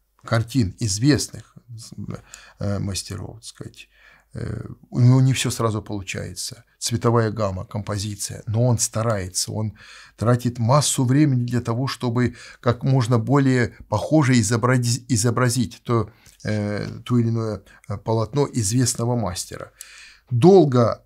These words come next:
оттачивая свое мастерство, и вдруг такой молодой художник встречает, э, человека, который на этом поприще,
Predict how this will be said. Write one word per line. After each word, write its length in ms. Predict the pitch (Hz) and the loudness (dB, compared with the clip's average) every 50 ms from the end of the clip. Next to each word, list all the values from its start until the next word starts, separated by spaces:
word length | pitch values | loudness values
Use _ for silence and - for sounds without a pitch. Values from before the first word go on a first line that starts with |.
| _ | _
оттачивая 640 | - 131 120 - - - 160 143 123 - - 131 123 113 | -2 -2 -2 -2 4 6 6 6 6 4 2 2 2 0
свое 220 | - - 131 123 | 0 0 0 0
мастерство, 680 | 120 123 117 - - 151 139 135 - - - 214 220 190 | 2 0 0 0 -2 -2 -2 -4 -6 -4 -2 0 0 2
и 100 | - 156 | 2 2
вдруг 300 | 147 131 151 208 214 175 | 0 2 2 0 -2 0
такой 300 | - 160 160 - 180 160 | 0 -2 2 4 4 4
молодой 400 | 143 139 139 147 147 147 101 104 | 6 4 2 2 2 0 -2 -4
художник 500 | - - 156 175 220 233 185 185 175 127 | -2 -2 -2 0 0 0 0 0 -2 -4
встречает, 640 | - - - 143 127 - - 196 202 196 190 185 - _ _ _ _ _ _ _ _ _ _ _ _ _ _ - | -4 -4 -4 -2 -2 0 2 2 2 2 2 -2 -4 _ _ _ _ _ _ _ _ _ _ _ _ _ _ -12
э, 360 | - - 110 110 113 110 110 117 | -8 -6 -6 -4 -4 -6 -6 -4
человека, 580 | - - 135 135 123 123 127 135 135 - 160 | 0 2 4 6 6 6 4 2 0 -4 -8
который 460 | 151 - 147 - - 175 175 180 165 135 | -4 -4 -6 -2 0 2 4 4 4 4
на 100 | 135 151 | 2 2
этом 260 | 156 143 - 151 135 | 2 2 0 -2 -2
поприще, 720 | - 180 185 180 175 160 - - - - 165 156 147 135 120 | 0 0 0 2 2 0 0 0 -2 0 0 0 0 -2 -6